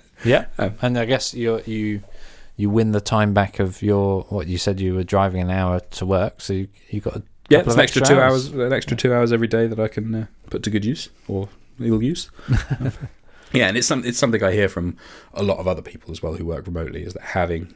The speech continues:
Speaker 2: a dedicated space makes it so much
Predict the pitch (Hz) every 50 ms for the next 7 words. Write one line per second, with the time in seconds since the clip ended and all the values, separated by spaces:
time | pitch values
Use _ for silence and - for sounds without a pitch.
0 | _ _ 71 90 92 - 87 80 87 - - 80 - - - - - 78 80 -
1 | - 87 85 78 - - - - - - - - - 90 90 87 80 76 - -
2 | - - - - -